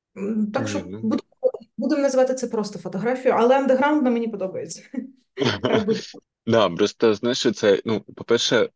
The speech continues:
Speaker 2: дуже, у тебе дуже вирізняється стиль. От якщо, а, наприклад, подивитись там, а, якихось більш, а, визнаних і більш тих, хто там прям на слуху, кого всі знають, там, Ліберовий якийсь, там, не знаю, Малолетка,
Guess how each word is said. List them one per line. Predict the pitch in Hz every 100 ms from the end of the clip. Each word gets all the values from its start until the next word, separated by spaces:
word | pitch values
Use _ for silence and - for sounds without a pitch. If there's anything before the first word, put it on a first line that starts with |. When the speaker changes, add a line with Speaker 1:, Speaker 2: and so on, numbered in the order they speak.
| -
Speaker 2:
дуже, | - 117 135 104
у | -
тебе | 90 117 110
дуже | 117 110
вирізняється | 101 95 92 101 95 92
стиль. | - - -
От | - -
якщо, | - - 107 104 101 _ - -
а, | - 95 95 95 -
наприклад, | 92 95 98 92
подивитись | - 90 98 101 95 - - - -
там, | - 90 85 - _ - - 110
а, | 98 92 92 90
якихось | - 95 - - 95 - - - - -
більш, | 98 98 - - - - - -
а, | 95 92 - _ _ _ _
визнаних | - 110 113 123 107 110 104 101 -
і |
більш | 95 104 95
тих, | - 104
хто | - - 104 95 92
там | 90 87
прям | 85 98 95
на | 95
слуху, | - 101 143
кого | 151 92 90
всі | - 90
знають, | - 85 82
там, | 82 78
Ліберовий | 80 110 101 95 92 87 87
якийсь, | 85 - 85
там, | - 78 80 78
не | 78
знаю, | - 78
Малолетка, | 80 80 90 104 101 - 92 85